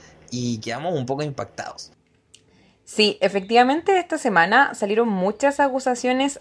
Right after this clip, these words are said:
Speaker 2: a idols por bullying. Y lo más interesante fue un poco el por qué. Porque claro, es normal ver ti-, ese tipo de acusaciones. También salieron para actores. Y suelen aparecer este tipo de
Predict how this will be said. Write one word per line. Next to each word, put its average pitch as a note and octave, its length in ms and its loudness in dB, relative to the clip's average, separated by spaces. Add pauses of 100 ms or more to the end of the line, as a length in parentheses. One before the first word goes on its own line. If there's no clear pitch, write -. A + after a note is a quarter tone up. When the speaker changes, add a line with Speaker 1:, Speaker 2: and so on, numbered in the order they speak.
(160)
Speaker 2:
a F#3 400 6 (360)
idols B3 340 -2
por A#3+ 240 -2
bullying. F#3+ 380 -4 (400)
Y C#4+ 300 4
lo D4+ 100 4
más C4 140 6
interesante D#4 600 -2
fue C#4 400 2 (420)
un G3+ 100 -6
poco B3+ 360 6
el G#3+ 180 2
por F3 260 -4
qué. C#3+ 260 -4 (140)
Porque A3+ 180 2
claro, F#3+ 260 6
es A#3 140 0
normal B3+ 480 4
ver C4+ 180 2
ti-, C#4+ 120 -10
ese C4+ 160 -4
tipo C4+ 200 -4
de C#4+ 80 2
acusaciones. D4 640 -4 (260)
También G3 200 0
salieron B3 300 6
para A#3+ 180 8
actores. F#3+ 560 0 (180)
Y G3 400 -4
suelen D4+ 460 4
aparecer D#4+ 480 4
este D#4+ 180 -2
tipo C#4+ 300 -2
de D4+ 400 2